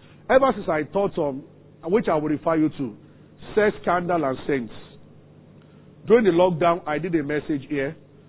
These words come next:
Maybe it's over hundred thousand views on YouTube now.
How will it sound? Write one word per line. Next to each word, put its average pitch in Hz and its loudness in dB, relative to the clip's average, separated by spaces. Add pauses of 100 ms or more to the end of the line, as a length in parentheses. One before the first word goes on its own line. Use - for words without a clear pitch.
(720)
Maybe 220 4
it's 175 -4
over 180 0
hundred 170 0
thousand 160 -2
views 147 0
on 131 -4
YouTube 143 -2
now. 131 -4